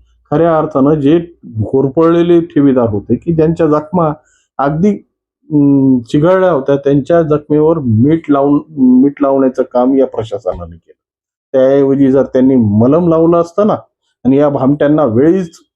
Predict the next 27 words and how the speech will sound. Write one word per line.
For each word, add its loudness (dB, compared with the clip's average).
जर 0
अटक -4
केलं 2
असतं, -8
तर 0
शंभर 0
टक्के -2
आज 0
ज्या 0
पद्धतीची -2
परिस्थिती, 0
अं, 0
ओढावली, 0
कारण 0
की 0
आज 0
जर 2
त्या 0
अर्चना 0
कुटेकडं -2
दोन 2
कोटीपेक्षा -2
जास्त -2
रक्कम -2
सापडत -4
असेल, -2
म्हणजे 4